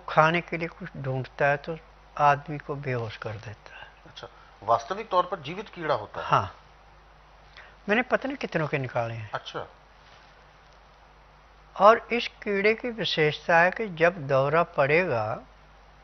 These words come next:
Speaker 1: और रोगी के नाक में दवाई डाल दी जाएगी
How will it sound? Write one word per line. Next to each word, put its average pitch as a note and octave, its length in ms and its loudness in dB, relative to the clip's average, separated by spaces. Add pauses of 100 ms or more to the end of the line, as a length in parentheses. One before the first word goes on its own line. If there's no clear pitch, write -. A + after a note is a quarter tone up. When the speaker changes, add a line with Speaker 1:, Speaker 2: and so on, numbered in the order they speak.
(1300)
Speaker 1:
और F#3+ 160 8
रोगी E3+ 400 2
के G3 160 2
नाक D3 380 4
में F3 240 -6
दवाई D3 280 4
डाल C3+ 300 4
दी E3 200 -4
जाएगी A#2 600 -4